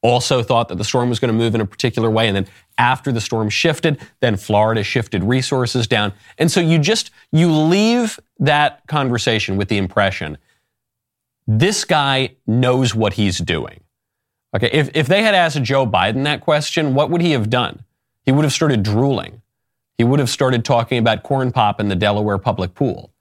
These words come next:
He w-, it's, it's not, you can't even compare the two. It's not that, that Joe Biden might not have been able to cite all of those facts. Joe Biden wouldn't have known what state he was in.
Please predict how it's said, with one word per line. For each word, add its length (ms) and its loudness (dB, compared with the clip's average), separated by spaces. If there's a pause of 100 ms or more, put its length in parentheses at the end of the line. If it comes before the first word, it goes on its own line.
(280)
He 80 4
w-, 300 2 (220)
it's, 480 -4 (120)
it's 200 0
not, 300 2
you 100 0
can't 200 0
even 180 2
compare 320 0
the 80 0
two. 140 -6
It's 120 0
not 280 2
that, 180 -2 (320)
that 520 -2
Joe 200 2
Biden 320 2
might 260 0
not 180 0
have 80 0
been 100 0
able 180 0
to 80 0
cite 260 0
all 180 0
of 100 -2
those 180 -2
facts. 280 -2
Joe 220 0
Biden 260 0
wouldn't 200 0
have 100 -4
known 220 0
what 140 -4
state 320 -2
he 120 -4
was 200 -8
in. 160 -10